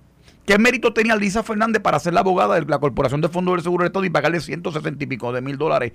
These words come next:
sobre cualquier otro abogado de Puerto Rico, de los tantos miles que tenemos aquí? Para darte un ejemplo de eso. ¿De qué se benefició ella? Pues del abolengo político que tuvo por haber sido representante y senadora. Y acólita incondicional de Jorge Santilli en un momento dado. Esa es la verdad.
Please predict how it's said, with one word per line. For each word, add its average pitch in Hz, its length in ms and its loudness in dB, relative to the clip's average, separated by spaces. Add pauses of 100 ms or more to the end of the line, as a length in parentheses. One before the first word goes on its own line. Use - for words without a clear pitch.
(140)
sobre 156 320 -2
cualquier 139 340 0
otro 170 160 0
abogado 143 320 4
de 135 80 0
Puerto 135 240 -2
Rico, 156 200 0
de 147 80 -2
los 127 140 -2
tantos 131 300 0
miles 143 220 -4
que 131 100 -6
tenemos 123 380 -4
aquí? - 200 -16 (340)
Para 143 140 -2
darte 143 180 -6
un 202 80 -8
ejemplo 175 260 -6
de 107 100 -10
eso. - 140 -12 (1500)
¿De 160 140 -2
qué 196 100 0
se 208 100 2
benefició 190 560 2
ella? 131 140 2
Pues 131 120 2
del 131 100 4
abolengo 131 440 2
político 151 400 2
que 147 80 4
tuvo 226 200 -2
por 185 140 4
haber 143 160 4
sido 143 200 -2
representante 147 520 -2
y 214 40 -12
senadora. 185 500 -4 (920)
Y 139 120 0
acólita 156 400 4
incondicional 175 520 0
de 285 80 0
Jorge 196 220 2
Santilli 180 340 -4
en 151 80 -4
un 151 60 0
momento 147 360 -4
dado. 117 220 -4
Esa 175 120 -2
es 269 40 4
la 247 60 4
verdad. 156 420 2